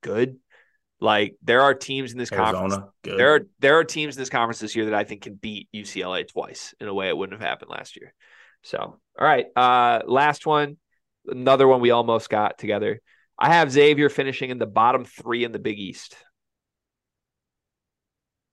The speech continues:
Speaker 1: There's some
Speaker 2: Bottom
Speaker 1: bad,
Speaker 2: three.
Speaker 1: there's some bad teams in the Big East before you give me a grade on it. Like,
Speaker 2: Yeah, so, like,
Speaker 1: Butler,
Speaker 2: you have
Speaker 1: Paul.
Speaker 2: Yeah.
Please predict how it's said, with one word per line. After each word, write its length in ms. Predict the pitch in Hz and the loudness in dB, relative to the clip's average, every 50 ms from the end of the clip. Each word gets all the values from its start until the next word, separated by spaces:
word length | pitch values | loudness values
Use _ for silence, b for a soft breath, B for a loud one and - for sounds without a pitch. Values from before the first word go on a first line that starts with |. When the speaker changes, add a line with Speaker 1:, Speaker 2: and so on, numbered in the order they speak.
| _ _ _ _ _ _ _ _ _ _ _ _ _ _ _ _ _ _ _ _ - | _ _ _ _ _ _ _ _ _ _ _ _ _ _ _ _ _ _ _ _ -2
Speaker 1:
There's 160 | 127 147 - | -2 0 2
some 200 | - 127 113 - | 2 2 4 4
Speaker 2:
Bottom 20 | |
Speaker 1:
bad, 220 | 127 131 139 143 147 | 4 4 2 2 2
Speaker 2:
three. 440 | - 113 113 101 87 82 - - - | 2 0 0 0 -2 -6 -12 -4 -2
Speaker 1:
there's 180 | 131 135 135 | -2 0 0
some 180 | - 160 131 117 | -2 -4 -6 -4
bad 380 | 101 127 127 131 135 135 131 120 | -4 -2 2 2 2 2 0 -2
teams 300 | 147 135 131 131 117 117 | -4 -6 -6 -6 -6 -8
in 60 | 127 | -6
the 60 | 123 | -2
Big 200 | 107 120 110 104 | 0 0 0 0
East 380 | 101 95 92 - - - - _ _ - | -4 -10 -12 -14 -18 -20 -20 _ _ -18
before 280 | 104 - - 113 107 | -10 -6 -4 -2 -2
you 120 | 107 104 98 | -2 -4 -4
give 160 | 98 110 104 | -6 -6 -6
me 100 | 104 101 | -4 -2
a 20 | |
grade 200 | 98 104 101 98 | 0 0 0 0
on 100 | 95 95 | -2 -6
it. 140 | 92 95 - | -10 -10 -8
Like, 320 | - 98 98 92 - b b b b b b _ _ _ | -6 -6 -6 -6 -8 b b b b b b _ _ _
Speaker 2:
Yeah, 260 | - 120 123 117 - - | -2 2 4 4 4 4
so, 160 | - - 139 | 4 2 2
like, 80 | 139 139 | 2 4
Speaker 1:
Butler, 280 | 135 135 135 135 - _ - | 2 2 0 -2 -4 _ -8
Speaker 2:
you 180 | 110 110 113 123 | -6 -4 -2 2
have 360 | 120 117 110 107 101 101 101 | 2 4 4 4 4 4 6
Speaker 1:
Paul. 600 | 131 127 123 127 127 127 127 131 135 135 - - _ _ _ _ _ _ _ _ _ _ _ _ _ _ _ | 6 8 8 8 8 8 6 6 4 2 -4 -18 _ _ _ _ _ _ _ _ _ _ _ _ _ _ _
Speaker 2:
Yeah. 580 | - 95 95 104 113 110 92 113 90 82 82 | -20 -12 -8 -4 -4 -2 -2 -4 -6 -8 -10